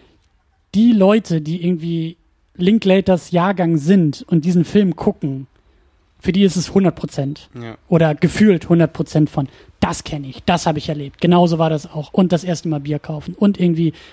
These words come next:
Speaker 1: und das und der Schultag und genau so war das für mich auch.“ Ähm,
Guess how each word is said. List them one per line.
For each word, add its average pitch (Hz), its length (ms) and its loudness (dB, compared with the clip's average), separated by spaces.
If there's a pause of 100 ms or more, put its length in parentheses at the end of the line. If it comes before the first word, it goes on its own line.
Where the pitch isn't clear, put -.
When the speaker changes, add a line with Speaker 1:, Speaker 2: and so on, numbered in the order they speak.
(120)
Speaker 1:
und 190 220 0
das - 280 -2
und 190 280 -2
der 185 140 2
Schultag 165 460 -6
und 175 140 -2
genau 254 500 4
so 226 200 4
war 208 180 2
das 202 140 0
für - 100 -4
mich 185 220 -2
auch.“ 180 280 -4 (760)
Ähm, 165 480 2